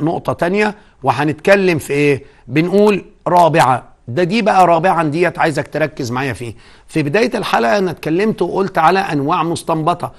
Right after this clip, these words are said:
وفهمتك يعني إيه أنواع مستنبطة. أنواع مستنبطة يعني سلالة هجين،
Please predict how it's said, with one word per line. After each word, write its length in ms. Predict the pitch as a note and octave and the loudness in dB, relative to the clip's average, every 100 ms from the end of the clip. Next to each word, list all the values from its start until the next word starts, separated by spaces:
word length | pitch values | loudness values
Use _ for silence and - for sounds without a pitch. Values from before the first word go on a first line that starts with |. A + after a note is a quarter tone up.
| - - | -20 -6
وفهمتك 760 | C#3 - C#3 D#3 A3+ G3+ F#3+ D#3+ | -6 -4 -4 -2 -2 -2 -2 -2
يعني 240 | C3+ C#3 | 0 0
إيه 260 | F3+ G#3 F3+ | -2 0 -2
أنواع 300 | C3 C#3 D3 | -2 -2 -2
مستنبطة. 680 | F3+ - G3 G3 G#3+ E3 - - - - - | -4 -2 -2 0 -2 -4 -14 -20 -20 -16 -6
أنواع 300 | C3 F#3 G#3+ | -4 -2 0
مستنبطة 680 | G3+ - D#3+ D3 F#3 G3+ G3 | -2 -2 -4 -2 0 0 0
يعني 320 | D#3 D#3+ E3 | -2 -2 -2
سلالة 400 | D3+ B2+ C#3 D#3 | -4 -4 -4 -4
هجين، 440 | D3 D#3 E3+ F3 | -4 -4 -2 -4